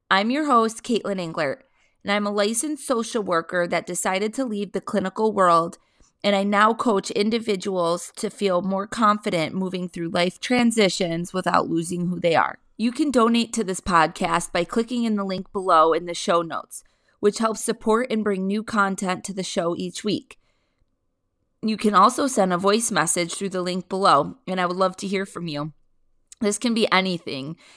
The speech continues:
It can be from personal wins to requesting a topic to questions that you have. And I really would love to hear from each and every one of you because this show can't happen without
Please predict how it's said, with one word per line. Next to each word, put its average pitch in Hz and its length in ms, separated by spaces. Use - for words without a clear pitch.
It - 100
can 190 140
be 190 100
from 170 220
personal 170 440
wins 302 460
to 214 140
requesting 175 560
a 170 40
topic 254 580
to 202 100
questions 196 480
that 185 180
you 185 80
have. 175 480
And 180 480
I 185 120
really 202 500
would 196 160
love 180 220
to - 100
hear 185 260
from 185 240
each 175 220
and 190 100
every 180 240
one 170 220
of 165 140
you 170 140
because 175 340
this 160 160
show 165 420
can't 175 300
happen 160 540
without 160 500